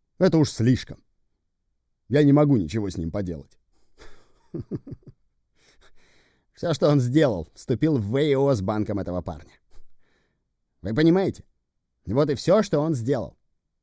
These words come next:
Он сказал: «Ну, есть». Всё, с чем он сталкивался, было тем, с чем Приклир не мог ничего поделать. И спустя некоторое время он вступил в В И О с банком и начал делать то же самое, что делает Приклир.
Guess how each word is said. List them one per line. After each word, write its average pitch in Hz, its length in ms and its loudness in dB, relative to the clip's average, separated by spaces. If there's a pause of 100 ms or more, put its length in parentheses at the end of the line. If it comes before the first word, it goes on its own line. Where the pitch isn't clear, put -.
(220)
Он 123 120 -6
сказал: 123 280 0
«Ну, 165 180 6
есть». 160 320 2 (340)
Всё, 180 200 8
с - 20 2
чем 151 200 0
он 139 80 -2
сталкивался, 160 760 0
было 123 220 0
тем, 202 200 0
с 185 60 -2
чем 143 220 -2
Приклир 123 400 0
не 185 100 2
мог 143 220 0
ничего 143 320 -2
поделать. 104 440 -4 (140)
И 120 80 -4
спустя 123 380 0
некоторое 120 400 0
время 240 300 0
он 214 40 0
вступил 202 400 0
в 143 140 -2
В 170 60 0
И 180 120 2
О 139 180 2
с 98 100 -4
банком 110 440 -4 (200)
и 143 100 6
начал 120 280 2
делать 175 360 0
то 127 160 0
же 95 100 -6
самое, 220 400 -2
что - 160 -6
делает 110 320 -4
Приклир. 78 380 -14